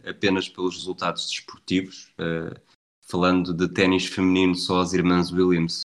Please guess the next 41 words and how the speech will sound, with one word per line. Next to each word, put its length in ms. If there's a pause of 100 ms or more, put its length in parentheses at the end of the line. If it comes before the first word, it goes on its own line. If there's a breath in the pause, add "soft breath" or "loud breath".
eh, 520
fizeram 420
mais 320
dinheiro. 320 (540 loud breath)
Eh, 280
ela 400 (320)
é 80
uma 160
máquina 360
de 60
fazer 240
dinheiro 220
em 80
publicidade 600
também, 320 (140)
não, 340
não 120
é 80
preciso 500
ir 100
muito 240
longe 280
para 200
me 360
lembrar 400
pelo 160
menos 260
de 240
um 240
dos 220
anúncios 440
que 120
ela 120
faz 500 (340 soft breath)
ao 120
som 280
da 80
música, 720 (800)
eh, 640
qualquer 260
coisa, 260